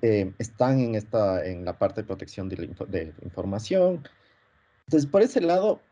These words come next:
por lo menos no tengo muchos problemas, ¿sí?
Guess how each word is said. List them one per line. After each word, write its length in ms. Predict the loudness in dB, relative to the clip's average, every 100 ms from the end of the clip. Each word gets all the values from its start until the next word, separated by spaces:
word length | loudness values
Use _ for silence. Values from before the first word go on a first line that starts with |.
| _
por 120 | -4 0
lo 80 |
menos 320 | 2 2 0 -2
no 320 | -2 -2 -2
tengo 400 | -2 0 -2 -4 -6
muchos 400 | -4 -4 -8 -14
problemas, 420 | -12 -12 -12 -14 _ _
¿sí? 240 | -6 -6